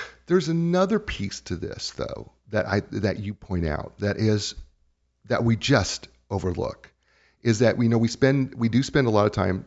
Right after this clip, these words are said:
talking about listening to others. But then you point out to us, "Hold it here, are you listening to yourself?" Which,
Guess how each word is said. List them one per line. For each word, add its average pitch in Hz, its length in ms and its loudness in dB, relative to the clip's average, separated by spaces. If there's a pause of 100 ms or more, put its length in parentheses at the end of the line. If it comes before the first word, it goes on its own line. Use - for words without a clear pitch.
talking 104 320 2
about 90 280 2
listening 98 360 -2
to - 180 -4
others. - 460 -6 (1040)
But 104 120 -6
then 107 160 0
you 156 260 2
point 196 360 2
out - 220 -4
to - 120 -4
us, - 80 -8
"Hold 196 260 0
it 190 80 4
here, 101 320 0 (200)
are 107 80 0
you 107 140 0
listening 101 400 -2
to - 140 -10
yourself?" - 720 -8 (1900)
Which, 110 400 -2